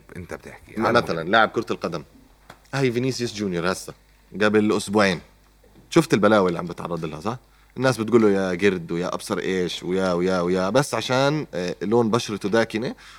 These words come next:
Speaker 2: وبس عشان هم بيشوفوه مش إنسان. وطلع وحكى عن الموضوع وعبر. هسا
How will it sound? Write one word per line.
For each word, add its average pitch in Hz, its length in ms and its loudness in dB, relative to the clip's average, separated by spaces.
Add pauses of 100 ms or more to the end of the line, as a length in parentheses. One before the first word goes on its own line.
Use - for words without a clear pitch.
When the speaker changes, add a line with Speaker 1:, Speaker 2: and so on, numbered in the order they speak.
(120)
Speaker 2:
وبس 123 360 2
عشان 143 520 0 (140)
هم 139 300 4
بيشوفوه 151 640 0 (460)
مش 160 240 2
إنسان. 123 380 0 (760)
وطلع 123 340 4
وحكى - 320 -4
عن 113 160 0
الموضوع 107 420 4
وعبر. 92 440 2 (400)
هسا 104 360 2